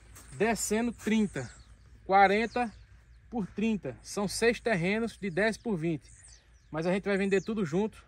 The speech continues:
É um terreno pra, um terreno pra, pra chácara. Quarenta por trinta, pessoal. Como vocês estão vendo, a energia passa aqui de frente, tá vendo? A energia passa aqui de frente.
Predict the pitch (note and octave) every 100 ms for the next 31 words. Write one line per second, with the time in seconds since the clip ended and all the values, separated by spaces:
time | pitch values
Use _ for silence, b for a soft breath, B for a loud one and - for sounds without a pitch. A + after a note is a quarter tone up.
0 | - E3+ D#3+ F3+ F3+ E3+ F#3 F#3+ F#3 E3+
1 | - - - - - - - - - -
2 | - D#3 D3 F#3 D#3 F3+ E3 F3 F3+ F3+
3 | F3 E3+ - F#3+ F#3+ - D#3+ C#3 A#2+ -
4 | F#3+ F#3+ G3 A3 - A#3+ G#3 - - -
5 | A3 F#3 G#3+ A3+ F#3 E3 C#3 C3 A2+ -
6 | G#3+ G#3 G#3 G#3 G#3+ F3 G#3+ A3+ A3 F3+
7 | G3+ G3+ F#3 F#3 G3+ A3 F#3 G#3+ A3+ -
8 | - D#3+ E3+ - - - - - - D3
9 | E3+ D3 E3+ E3 D#3+ D#3 F#3+ F#3 E3 G3